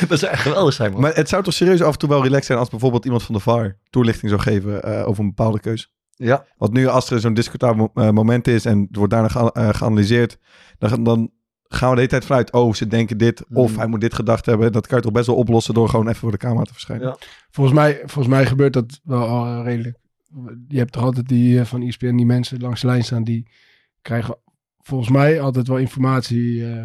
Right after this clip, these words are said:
Speaker 3: eh, en die wordt dan doorgespeeld naar de commentator. Dus
Speaker 2: Ja.
Speaker 3: meestal, eh, me-, meestal al wat de commentator zegt, dat,
Speaker 2: Mhm.
Speaker 3: dat, dat wordt volgens mij door de
Speaker 2: Ah, oké,
Speaker 3: scheidsrechters,
Speaker 2: dus die hebben
Speaker 3: eh,
Speaker 2: achter de schermen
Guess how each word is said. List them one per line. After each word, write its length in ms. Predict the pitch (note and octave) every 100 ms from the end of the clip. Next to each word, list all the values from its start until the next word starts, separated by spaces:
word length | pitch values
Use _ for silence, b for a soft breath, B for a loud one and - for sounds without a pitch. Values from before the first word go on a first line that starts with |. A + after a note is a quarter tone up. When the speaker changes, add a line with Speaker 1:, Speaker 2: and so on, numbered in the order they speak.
| A#2+ _ _ _
Speaker 3:
eh, 280 | - A#2+ A2
en 80 | A#2+
die 100 | A#2+
wordt 160 | A2+
dan 100 | A2+
doorgespeeld 380 | A2+ A2+ - A#2+
naar 100 | A#2
de 80 | A#2
commentator. 500 | A#2+ A2+ B2 B2 -
Dus 100 | B2+
Speaker 2:
Ja. 60 | B2
Speaker 3:
meestal, 500 | B2 A#2+ A#2+ A#2 A2+
eh, 100 | A2+ - _ _ _ _ _ _ _ _ _
me-, 140 | B2 -
meestal 400 | C3 C#3 C3 B2
al 160 | B2+
wat 160 | B2 B2
de 60 |
commentator 480 | - C3+ C3+ C#3 C#3
zegt, 240 | A2+ C3 -
dat, 100 | B2+
Speaker 2:
Mhm. 100 | B2
Speaker 3:
dat, 100 | B2 A2+ _ _
dat 120 | B2
wordt 160 | B2+ B2
volgens 220 | C3+ A#2+
mij 80 | A#2+
door 100 | B2
de 60 | A#2
Speaker 2:
Ah, 60 |
oké, 60 | C3+ C#3
Speaker 3:
scheidsrechters, 300 | A#2+ A#2 A2+
Speaker 2:
dus 100 | B2+
die 80 | B2
hebben 180 | A#2+ A2 A#2+
Speaker 3:
eh, 60 |
Speaker 2:
achter 240 | - B2 C3
de 60 |
schermen 380 | G#2+ B2 A#2 G#2